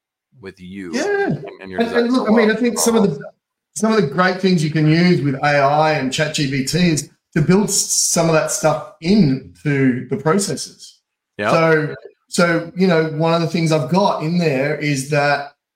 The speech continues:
Speaker 2: um, if there's any issues or, uh, risks that need to be managed,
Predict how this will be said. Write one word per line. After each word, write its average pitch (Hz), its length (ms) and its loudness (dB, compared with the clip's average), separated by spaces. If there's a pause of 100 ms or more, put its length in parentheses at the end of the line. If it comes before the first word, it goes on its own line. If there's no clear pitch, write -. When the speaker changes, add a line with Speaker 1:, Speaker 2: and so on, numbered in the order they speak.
(160)
Speaker 2:
um, 139 460 -2
if 139 140 -6
there's 143 160 -2
any 170 300 2
issues 180 840 2
or, 139 600 0
uh, 135 40 -8
risks 147 600 -2
that 139 160 0
need 139 220 -2
to 131 80 -8
be 127 120 2
managed, 165 760 0